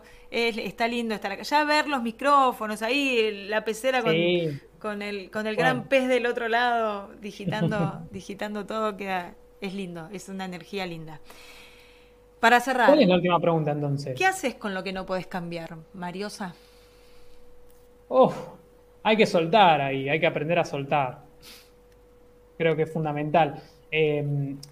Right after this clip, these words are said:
Speaker 2: pero ojo, porque antes hablaba de la constancia y creo que hay que, hay que lograr un equilibrio entre cosas que por ahí hay que aprender a soltar, aceptar que, que no van a cambiar, y otras que por ahí requieren un esfuerzo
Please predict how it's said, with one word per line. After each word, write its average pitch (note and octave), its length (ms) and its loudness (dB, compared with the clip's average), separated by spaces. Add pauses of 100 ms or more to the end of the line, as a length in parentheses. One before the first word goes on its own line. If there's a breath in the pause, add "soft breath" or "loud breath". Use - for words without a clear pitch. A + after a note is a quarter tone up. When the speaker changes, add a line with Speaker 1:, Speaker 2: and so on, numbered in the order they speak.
Speaker 2:
pero E3+ 320 0
ojo, F3 440 4
porque E3 440 0 (340)
antes G3+ 360 0
hablaba F3+ 280 6
de F#3 100 6
la E3 140 2
constancia D#3 640 -2
y D#3 240 -4 (400 loud breath)
creo G#3 240 4
que F#3 340 0
hay F#3+ 160 2
que, F#3 380 0
hay F3+ 160 0
que F#3 120 0
lograr F#3 400 4
un A3+ 120 2
equilibrio G3 640 0
entre F3 560 0 (400)
cosas F3+ 320 -2
que D#3+ 120 -4
por D#3+ 160 -2
ahí F#3 160 4
hay F#3+ 100 4
que F#3 120 2
aprender D#3+ 420 0
a G3 60 4
soltar, G3 500 4
aceptar D#3+ 600 -2
que, D3 260 -4 (340)
que C#3+ 100 -12
no C#3+ 120 -6
van F3 120 -2
a F3 80 -2
cambiar, G#3+ 540 0 (480)
y F#3 160 2
otras G3 300 2
que E3+ 120 -4
por D#3+ 140 0
ahí G3 100 4
requieren F#3+ 420 0
un F#3 120 0
esfuerzo E3+ 840 0